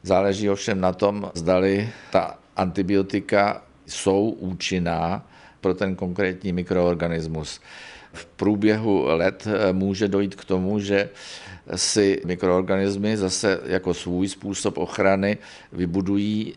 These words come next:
rezistenci vůči antibiotikům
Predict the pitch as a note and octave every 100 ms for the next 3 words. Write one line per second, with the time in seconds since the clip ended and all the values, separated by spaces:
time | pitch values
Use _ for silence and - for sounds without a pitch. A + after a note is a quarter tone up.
0 | - F2+ F2 F#2+ F#2+ G2 - F#2 F#2 F2+
1 | - A2 A#2+ B2 F#2 F#2 F2+ F#2 F2 F2
2 | E2+ F2+ F2 F#2+ F#2 F#2+ G2 A#2